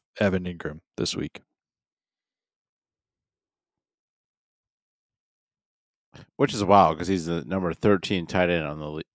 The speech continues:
Speaker 2: on the year. But yeah, the, the Taysom Hill thing you brought up, like, do you feel like that, Tyler? You would start Taysom Hill if you had him
Speaker 1: Well,
Speaker 2: over
Speaker 1: actually,
Speaker 2: Ev-,
Speaker 1: you can't
Speaker 2: Evan
Speaker 1: this
Speaker 2: Ingram?
Speaker 1: week. <laughs> He's, he's on bye. But, uh,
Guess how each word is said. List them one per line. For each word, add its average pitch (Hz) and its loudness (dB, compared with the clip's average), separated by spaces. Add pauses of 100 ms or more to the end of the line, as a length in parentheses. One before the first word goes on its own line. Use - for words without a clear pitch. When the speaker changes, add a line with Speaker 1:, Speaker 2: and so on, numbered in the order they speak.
Speaker 2:
on 87 -6
the 80 -6
year. 76 -8 (120)
But 98 0
yeah, 78 0 (160)
the, - -10 (720)
the 104 0
Taysom 143 2
Hill 131 6
thing 139 0
you 127 0
brought 123 6
up, 139 4
like, 92 0 (600)
do 90 -2
you 104 4
feel 117 4
like 113 2
that, 113 2
Tyler? 120 2 (600)
You 98 0
would 101 2
start 101 4
Taysom 98 0
Hill 95 2
if 92 -4
you 87 -4
had 87 2
him 101 8
Speaker 1:
Well, 110 12
Speaker 2:
over 110 12
Speaker 1:
actually, 113 8
Speaker 2:
Ev-, 110 8
Speaker 1:
you 101 0
can't 113 4
Speaker 2:
Evan 110 0
Speaker 1:
this 87 0
Speaker 2:
Ingram? 98 2
Speaker 1:
week. 131 4
<laughs> 123 6
He's, - -4
he's 110 -4
on 90 -4
bye. 87 -6 (140)
But, 95 4 (120)
uh, 87 -2